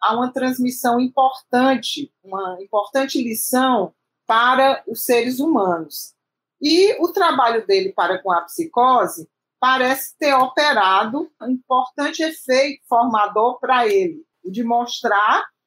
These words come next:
os problemas relativos à transferência e o de lhe possibilitar um testemunho de um modo de tratamento do real por meio de uma formulação que não deixa lugar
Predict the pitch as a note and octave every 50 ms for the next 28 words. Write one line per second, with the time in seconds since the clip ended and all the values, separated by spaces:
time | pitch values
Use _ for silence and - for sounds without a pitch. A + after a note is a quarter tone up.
0 | _ - G#3 - - A#3 A3+ G#3 G#3+ G#3+ G#3 G3+ G3 A3+ A3+ G3 G3 G3 F#3+ F#3+
1 | - G3 E3+ E3 - F3+ F#3 - F#3+ F3+ F3+ F3+ - - G3 F#3 F3+ F3+ F3 F3+
2 | G3 A3 C#4 - - - E4+ F4+ F4 - _ _ _ _ _ _ - A#3+ C4 A#3
3 | C4 D4 C#4 D#4+ D#4+ - - D4 D#4+ E4+ - E4+ D#4 D4 D4+ C#4+ D4 C#4+ - -
4 | A#3+ A3 A3+ A#3 C4+ B3+ - B3+ C#4 C#4 - D4 D#4+ D#4 - - - D#4 D4 C4
5 | A#3 B3 C#4 D#4 D4+ C4+ G#3 F#3+ E3+ E3 G3 A#3 C4+ C#4+ D4 B3+ G#3+ G#3+ A3 A#3+
6 | B3+ B3 B3+ F#3 B3+ F3+ G#3+ G#3 - G#3+ G3+ G#3 - G#3+ G3 G3+ F#3 F3 - _
7 | F#3 - - D#4+ F#4 F4+ E4 A#3 F#3+ F3+ F3+ G3+ A3+ A#3 A3 F#3+ - - - _
8 | _ _ C4+ D4 D#4 C#4+ B3 A#3+ A#3+ A#3+ B3 C4 C#4+ D4 E4 D#4+ _ _ _ _
9 | _ _ - B3 B3+ B3 B3+ B3 B3+ - A#3+ A3+ A#3 A3 G#3 G3 F3+ F3+ G#3 -
10 | - - C4 C4+ C4 B3 B3 - B3+ A#3+ A#3+ B3+ C#4 D4+ A#3 - G#3+ A3 A#3+ A#3+
11 | - C4+ B3+ B3 B3+ B3 A3 - F#3 F#3 G3 G#3+ A#3 -